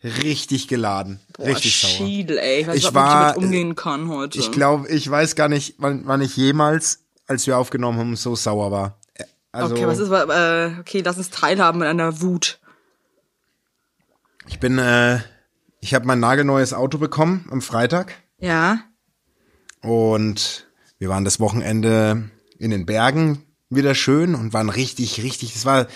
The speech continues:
Speaker 1: ein Traumwochenende. Und haben gedacht, heute gehen wir noch mal an den Walchensee.
Speaker 2: Ja.
Speaker 1: Und dann fahren wir da so hin und, und singen im Auto zu dritt.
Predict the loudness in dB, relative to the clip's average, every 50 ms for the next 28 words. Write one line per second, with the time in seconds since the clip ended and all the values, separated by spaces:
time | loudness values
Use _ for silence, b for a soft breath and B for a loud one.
0 | B B B B B -6 -4 -4 -2 0 2 2 2 2 2 0 0 -2 -4 -4
1 | -4 -4 -2 0 0 0 0 -2 -4 -8 -18 _ _ _ _ -18 -8 -2 0 2
2 | 4 4 4 4 4 4 4 2 2 4 4 2 4 4 2 2 0 0 0 0
3 | 2 2 2 2 4 4 4 4 2 2 2 2 0 0 -2 -4 -6 -10 _ _
4 | _ _ _ _ _ _ _ -6 -4 -2 -2 -2 -2 -4 B B B B B B
5 | B B B B _ -12 -8 -8 -6 -4 0 2 2 2 2 2 2 2 2 0
6 | 0 2 4 4 4 4 2 0 0 -2 -2 -4 -4 -4 -4 -4 -4 -2 2 4
7 | 4 4 6 4 4 2 2 0 -2 -2 -2 -2 -2 -2 -4 -4 -6 -6 -8 -6
8 | -2 0 2 2 2 -2 -6 -8 -10 -16